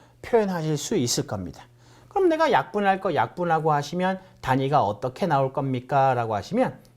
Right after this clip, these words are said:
톤, 그 다음 여러분들 세크의 제곱, 미터의 사승의 단위가 나오겠죠. 이해되셨어요? 계산을 한번 여러분들 해보실 수 있을 텐데 영점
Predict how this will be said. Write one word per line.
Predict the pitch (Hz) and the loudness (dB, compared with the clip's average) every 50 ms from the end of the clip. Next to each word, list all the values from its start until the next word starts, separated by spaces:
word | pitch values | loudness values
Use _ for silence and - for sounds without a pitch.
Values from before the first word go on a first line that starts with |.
| _ | _
톤, | - - 277 - - - - _ - - _ _ _ _ _ _ - - | -2 -2 -2 -2 -2 -8 -16 _ -20 -20 _ _ _ _ _ _ -18 -10
그 | - 123 | -4 0
다음 | 127 123 120 110 | 0 2 2 0
여러분들 | 104 104 107 101 101 104 | 0 -2 -2 -2 -2 -4
세크의 | - - 208 190 - - - 160 151 156 | -2 -2 -2 -2 -2 -2 0 0 0 0
제곱, | - 113 101 - - 269 320 320 - - - - _ _ _ - | -4 -6 -4 2 2 2 2 2 -4 -12 -20 -20 _ _ _ -8
미터의 | 120 120 - - - 120 113 110 104 | -8 -8 -6 -4 -4 -2 0 0 0
사승의 | 101 - - - 233 240 - 233 220 220 214 208 | -2 -2 -2 -2 -2 -2 -2 -2 0 0 -2 -2
단위가 | - - 113 107 107 104 127 131 | -4 -6 -4 -4 -2 -2 -2 -2
나오겠죠. | 123 98 104 113 104 104 95 - - - - _ _ _ _ _ _ _ _ _ _ _ - | -2 -2 -2 -4 -4 -4 -8 -10 -10 -14 -16 _ _ _ _ _ _ _ _ _ _ _ 0
이해되셨어요? | 170 165 127 120 120 110 - 139 165 240 247 - - - - - - _ _ - | 2 2 2 2 -2 -2 -2 -2 -2 -2 -2 -4 -14 -20 -20 -20 -20 _ _ -2
계산을 | - 208 269 330 359 370 339 | -2 2 4 4 4 2 2
한번 | 320 330 330 359 330 | 0 2 2 2 2
여러분들 | 254 196 208 233 233 233 240 233 | 4 4 4 4 2 0 -4 -4
해보실 | 277 320 330 330 285 311 294 | -2 -2 -2 0 0 -2 -4
수 | 285 - 277 | -4 -2 -2
있을 | 196 - - 156 | -2 -2 -4 -8
텐데 | 156 - 180 226 262 302 233 139 | -6 -4 -4 -4 -2 -2 -2 -2
영점 | 143 165 190 185 - 131 101 98 | -2 -2 -2 0 0 -2 -2 -2